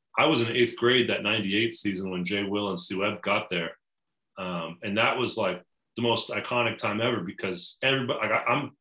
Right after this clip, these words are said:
I was throwing the craziest passes, always throwing behind the backs. Like, just the whole city started to,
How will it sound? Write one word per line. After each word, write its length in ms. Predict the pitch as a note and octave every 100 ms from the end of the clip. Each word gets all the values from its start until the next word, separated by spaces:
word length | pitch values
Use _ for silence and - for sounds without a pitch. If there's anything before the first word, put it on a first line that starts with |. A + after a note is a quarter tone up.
| _
I 80 | C#3
was 140 | C3 -
throwing 300 | C#3+ B2 G#2+
the 80 |
craziest 520 | - C3 C#3 C3+ C3 -
passes, 380 | C3 B2+ C3+ A#2+
always 360 | B2+ C#3 C3
throwing 240 | - C3 B2
behind 260 | B2 B2+
the 60 | A2+
backs. 500 | A2 G#2+ G#2 - G2
Like, 240 | F#2 F2+ - _ _ -
just 180 | D3+ C#3+
the 80 | B2
whole 280 | - D3 C#3+
city 320 | - D3 A#2+
started 340 | - A#2+ A2+
to, 280 | - G#2+ G2